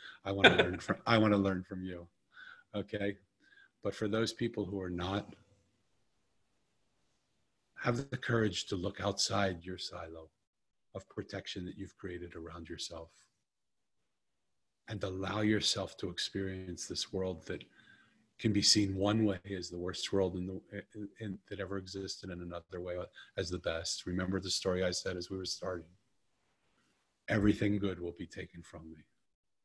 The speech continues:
Speaker 2: Right.
Speaker 1: And I lived with that reality for so long that I never wanted to create anything good for myself, because why should I? It would just be taken from me and hurt me. Until I listened to the second part of that sentence,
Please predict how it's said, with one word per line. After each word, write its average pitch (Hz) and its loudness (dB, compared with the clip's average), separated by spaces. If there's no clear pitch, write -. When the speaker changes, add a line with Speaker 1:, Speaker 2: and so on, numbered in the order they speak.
Speaker 2:
Right. 101 -4
Speaker 1:
And 101 -4
I 95 -2
lived 95 -4
with 90 0
that 85 2
reality 95 2
for - -6
so - 2
long 82 -4
that 101 2
I 95 4
never 98 4
wanted 92 0
to 95 0
create 104 2
anything 92 -6
good 98 -2
for - -12
myself, 85 -8
because 90 -12
why 85 -10
should 101 -8
I? 95 -4
It 85 -8
would 85 -12
just - -16
be 90 -16
taken 92 -12
from 90 -16
me 85 -18
and 90 -12
hurt 95 -6
me. 85 -14
Until 107 -4
I 104 0
listened 101 4
to 98 -6
the 87 -6
second - -6
part 87 -8
of 82 -10
that 85 -12
sentence, 85 -12